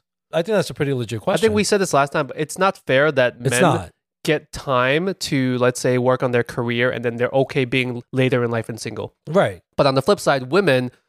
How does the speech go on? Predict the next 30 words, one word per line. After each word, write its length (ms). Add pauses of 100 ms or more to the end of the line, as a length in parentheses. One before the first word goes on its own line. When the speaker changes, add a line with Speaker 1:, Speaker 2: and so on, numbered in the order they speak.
(420)
Speaker 2:
if 80
they 100
choose 200
to 100
work 160
on 60
their 100
career 520 (160)
and 80
Speaker 1:
Mm-hmm. 60
Speaker 2:
then 140
get 180
older 380
and 140
are 120
still 180
single, 320
are 160
looked 200
down 380
poorly. 560
Speaker 1:
Yeah, 140
like, 200
they 120
just 240
don't 120
wanna 160
get 100
married 300
yet. 100